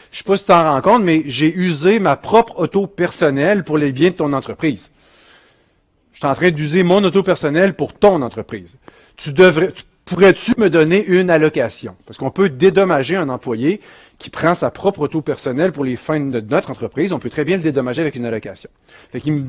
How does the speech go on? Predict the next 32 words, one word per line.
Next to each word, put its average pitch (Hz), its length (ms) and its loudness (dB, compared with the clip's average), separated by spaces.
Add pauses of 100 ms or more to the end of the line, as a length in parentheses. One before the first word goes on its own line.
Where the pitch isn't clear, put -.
il 151 120 -4
me 139 60 -4
dit, « 139 120 -8
Je - 60 -12
pourrais-tu 170 200 -2
avoir 196 180 4
une 170 100 0
allocation ? » 131 520 -4 (720)
Je - 80 -20
peux 131 140 -6
répondre 135 420 0
non, 123 240 -2 (800)
je - 60 -20
t'en 113 120 -6
donne 110 200 -8
pas, - 280 -6
ou 165 60 -12
je - 80 -14
peux - 80 -4
répondre 139 340 -2 (120)
oui. 117 160 -12 (560)
Si 240 200 0
je 196 80 0
lui 180 100 -2
donne 175 240 4
une 226 80 0
allocation, 190 480 0
c'est 185 160 -4
déductible. 127 400 -8 (540)
Donc, 113 160 -10
une 139 100 2
entreprise 202 720 2